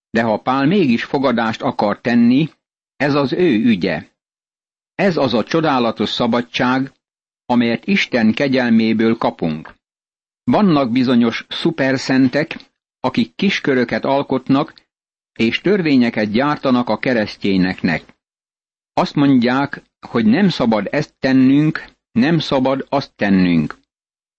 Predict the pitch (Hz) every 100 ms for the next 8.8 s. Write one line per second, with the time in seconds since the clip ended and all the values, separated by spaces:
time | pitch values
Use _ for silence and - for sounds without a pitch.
0 | _ _ _ - 190 156 131 123 117 123
1 | 131 120 123 156 127 107 127 - 123 123
2 | 123 131 151 - _ _ _ _ _ _
3 | 120 113 110 147 196 185 151 120 127 -
4 | 151 156 135 127 - 127 117 117 110 104
5 | 135 - 135 131 131 139 151 139 131 175
6 | 120 110 110 147 107 87 78 - _ _
7 | _ _ _ _ _ _ _ 117 - 190
8 | 131 - 113 113 123 147 - -